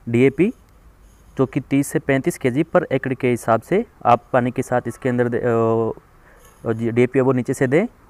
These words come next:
और दूसरा जो पोटेशियम या पोटाश की बात करें अपने, उसके लिए दोस्तों, आप एसओपी या एमओपी, आपकी मर्ज़ी है, आप कोई भी यूज़ कर सकते हैं। अगर आपके पास एसओपी है, तो वो बेस्ट है। तो एसओपी दोस्तों, आपको क्या करना है,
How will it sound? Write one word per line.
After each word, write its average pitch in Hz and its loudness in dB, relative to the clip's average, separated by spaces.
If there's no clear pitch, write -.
और 120 4
दूसरा 147 2
जो 143 2
पोटेशियम 147 -2
या 127 2
पोटाश - -2
की - -2
बात 127 2
करें 127 -4
अपने, 131 -4
उसके - -4
लिए 175 4
दोस्तों, 165 2
आप 180 2
एसओपी 170 0
या 147 4
एमओपी, 147 2
आपकी 156 2
मर्ज़ी 147 0
है, 202 0
आप 135 2
कोई 135 0
भी 139 0
यूज़ 139 0
कर 147 0
सकते - -4
हैं। 160 4
अगर 147 2
आपके 139 2
पास 143 -2
एसओपी 147 -2
है, 160 0
तो 156 -2
वो 147 0
बेस्ट 131 -2
है। 214 2
तो - -4
एसओपी 185 2
दोस्तों, 175 4
आपको 165 4
क्या 156 2
करना 151 -2
है, 190 -4